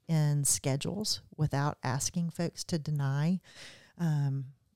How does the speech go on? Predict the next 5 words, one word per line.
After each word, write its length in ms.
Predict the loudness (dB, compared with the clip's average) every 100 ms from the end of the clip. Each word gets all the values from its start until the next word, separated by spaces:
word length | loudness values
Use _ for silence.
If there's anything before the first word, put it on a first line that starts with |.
| _ _ _ _ -2
their 200 | 2 2
own 180 | 2 0
preferences 800 | -2 -2 -4 -2 -2 -4 -8 -8 _ _ _ _ _
as 160 | -2 0
much. 440 | 0 0 0